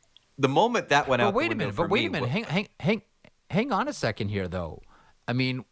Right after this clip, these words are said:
Speaker 2: wasn't Sheldon Keefe, though, kind of a Carberry to begin with?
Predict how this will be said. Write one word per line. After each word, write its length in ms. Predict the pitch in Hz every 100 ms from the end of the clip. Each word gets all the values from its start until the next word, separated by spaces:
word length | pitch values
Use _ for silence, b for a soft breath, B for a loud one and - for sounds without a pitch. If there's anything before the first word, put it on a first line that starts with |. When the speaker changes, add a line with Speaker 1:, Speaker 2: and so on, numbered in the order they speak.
| - 110 _
Speaker 2:
wasn't 680 | 113 104 117 139 175 202 -
Sheldon 380 | - 147 151 127
Keefe, 260 | 120 123
though, 280 | - 156 147 -
kind 300 | - - 110
of 80 | 127
a 40 | 131
Carberry 460 | - 120 127 135
to 60 | 123
begin 400 | 104 95 92 147
with? 180 | 262